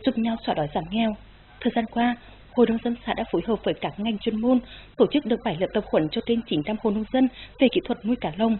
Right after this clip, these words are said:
cá trinh, chuyển đổi cơ cấu cây trồng, vật nuôi, chăm sóc và xây dựng mô hình kinh tế trang trại và cách phòng chống dịch bệnh ở gia súc, gia cầm. Để tiếp tục đưa phong trào thi đua nông dân sản xuất kinh doanh giỏi phát triển theo hướng chất lượng, hiệu quả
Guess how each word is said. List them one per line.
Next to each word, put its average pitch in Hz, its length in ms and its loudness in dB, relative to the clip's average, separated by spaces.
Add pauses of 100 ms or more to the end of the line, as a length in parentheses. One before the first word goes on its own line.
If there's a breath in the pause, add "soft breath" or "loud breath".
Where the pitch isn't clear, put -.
(140)
cá 180 80 0 (120)
trinh, 233 180 4 (460 loud breath)
chuyển 233 140 4
đổi 220 160 4
cơ 254 100 0
cấu 165 180 2
cây 233 200 -2
trồng, 220 220 0
vật 202 160 -4
nuôi, 240 220 4 (260 loud breath)
chăm 233 120 2 (120)
sóc 302 160 -2
và 233 160 -2
xây 247 140 0
dựng 196 180 0
mô 233 120 -4
hình 233 180 2
kinh 254 160 -2
tế 196 160 0
trang 220 200 -4
trại 190 260 -2 (460 loud breath)
và 240 120 4
cách 285 220 0
phòng 240 180 2
chống 160 220 0
dịch 214 160 -2
bệnh 202 180 -2
ở 185 160 -2 (100)
gia 214 60 -6
súc, 247 160 -4 (100)
gia 220 60 -2
cầm. 208 220 2 (1080 soft breath)
Để 247 180 6
tiếp 208 120 2
tục 240 140 0
đưa 233 200 2
phong 254 120 0
trào 240 260 -4
thi 240 160 -4
đua 247 240 2
nông 233 200 -2 (100)
dân 233 100 2 (120)
sản 175 120 -2 (120)
xuất 262 220 0
kinh 240 160 2
doanh 240 160 0
giỏi 214 220 2 (320 loud breath)
phát 220 160 6
triển 202 200 2
theo 240 180 -4
hướng 156 140 0
chất - 220 -6
lượng, 220 180 4
hiệu 214 120 2
quả 202 240 0